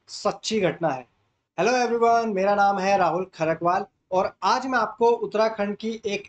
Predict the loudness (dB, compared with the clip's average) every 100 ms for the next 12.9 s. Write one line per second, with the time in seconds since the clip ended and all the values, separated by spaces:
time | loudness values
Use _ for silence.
0 | _ 0 0 -2 -2 0 2 0 0 0
1 | 0 0 0 0 0 0 0 -2 -2 -6
2 | -12 _ _ -4 0 2 2 0 -4 -2
3 | -2 0 0 0 0 -2 -4 _ _ -4
4 | -2 0 -2 -2 -4 -2 0 0 -2 -8
5 | -6 -2 0 2 2 0 2 2 2 0
6 | -12 _ -10 -2 2 2 2 2 2 2
7 | 0 0 0 -2 -12 -2 2 4 2 -2
8 | -6 -10 _ _ _ _ -2 2 2 2
9 | 0 -2 -2 -2 -4 -6 -2 0 2 0
10 | 0 -2 -2 0 0 0 -2 -6 -6 -6
11 | -6 0 0 0 -4 -2 -4 -2 -4 0
12 | 2 2 0 -2 -2 2 2 2